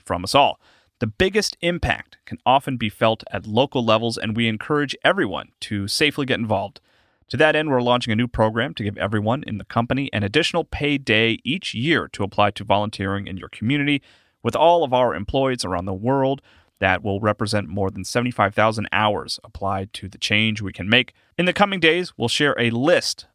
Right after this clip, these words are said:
of volunteer activities focused on fighting racial injustice,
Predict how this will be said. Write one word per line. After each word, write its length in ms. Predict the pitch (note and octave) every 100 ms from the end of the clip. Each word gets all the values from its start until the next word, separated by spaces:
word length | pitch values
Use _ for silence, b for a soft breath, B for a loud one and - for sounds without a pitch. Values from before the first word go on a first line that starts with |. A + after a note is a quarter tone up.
| -
of 220 | A#2 G#2
volunteer 720 | A2 C#3 D#3 D#3+ - C#3+ C#3 -
activities 640 | A2+ - D#3 D#3 D3+ D3
focused 580 | - - D#3+ - - -
on 200 | G2+ G2
fighting 420 | - B2 B2+ B2
racial 420 | G#2 A2 B2+ B2+ -
injustice, 680 | G#2 G#2 B2+ - C#3+ B2+